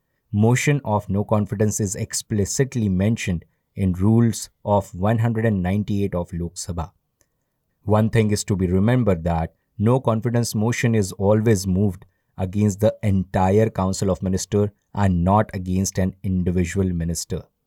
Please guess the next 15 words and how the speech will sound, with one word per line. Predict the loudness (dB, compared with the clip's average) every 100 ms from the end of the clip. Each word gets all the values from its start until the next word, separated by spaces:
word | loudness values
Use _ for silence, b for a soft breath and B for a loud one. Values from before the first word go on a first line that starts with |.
| _ _ _ _ _ _ _ _ _ -10
The | -4
no | 0 0
confidence | 0 -2 0 -2 -4 -4
motion | -6 -2 -2 -2
needs | 0 -2 -4 -10 _ -4
the | -2
support | 0 -2 2 2 2 2
of | 0 0 0
fifty | -4 0 2
members, | 4 4 4 4 4 2 -6 _ _
which | -4 -2 -2
is | -6
to | -4
be | -4 -4
admitted. | -4 -6 -6 -8